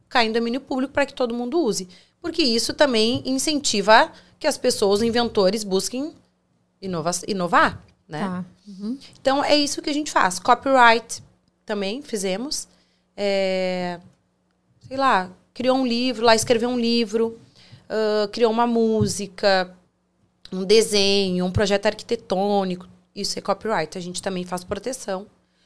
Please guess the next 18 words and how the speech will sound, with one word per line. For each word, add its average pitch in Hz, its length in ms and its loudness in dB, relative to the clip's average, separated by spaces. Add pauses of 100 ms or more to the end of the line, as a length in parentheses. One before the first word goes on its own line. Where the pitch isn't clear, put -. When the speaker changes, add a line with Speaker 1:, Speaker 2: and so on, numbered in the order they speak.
(300)
Speaker 1:
Fizemos 233 420 -2
proteção 226 540 -2
também 214 240 -4
de 226 140 -4
software, 214 520 4
de 190 120 -2
aplicativos. 196 1120 -6 (260)
Speaker 2:
Tá. 180 280 -10 (180)
Speaker 1:
Tá? 185 140 -8
A 175 60 -6
gente 180 180 -16
protege 165 340 -6
o - 40 -14
código-fonte. 180 1040 -8
Speaker 2:
Site. 202 680 -8 (680)
Speaker 1:
A - 120 -6
gente 175 220 -10
pode, 180 760 -2